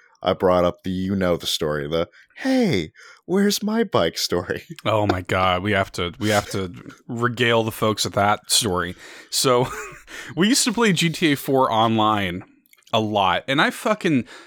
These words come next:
Speaker 2: by the way, I miss G T A four online so much 'cause it was this weird, like, free form.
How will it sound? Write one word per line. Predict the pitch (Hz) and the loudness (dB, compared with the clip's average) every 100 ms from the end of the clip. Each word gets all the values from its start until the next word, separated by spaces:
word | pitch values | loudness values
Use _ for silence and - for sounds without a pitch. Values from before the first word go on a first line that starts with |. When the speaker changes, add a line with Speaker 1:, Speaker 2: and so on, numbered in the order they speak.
| - | -4
Speaker 2:
by | 170 | 0
the | 180 | 2
way, | 143 | 4
I | 147 180 | 4 4
miss | 160 151 147 | 4 2 2
G | - 139 | 0 0
T | 127 120 | 2 2
A | 110 | 2
four | 117 113 | 2 2
online | 110 107 107 101 | 4 2 2 2
so | - 113 | 2 2
much | 104 104 | 2 0
'cause | - 127 | 2 2
it | |
was | 135 | 2
this | - - | 2 0
weird, | 123 127 196 202 190 190 160 | -2 2 4 4 4 2 0
like, | 139 120 104 - - - - - | 0 0 0 -8 -20 -20 -20 -14
free | - - 160 175 180 | -8 -2 0 2 0
form. | - 151 151 151 156 160 165 | 0 2 4 4 4 2 -2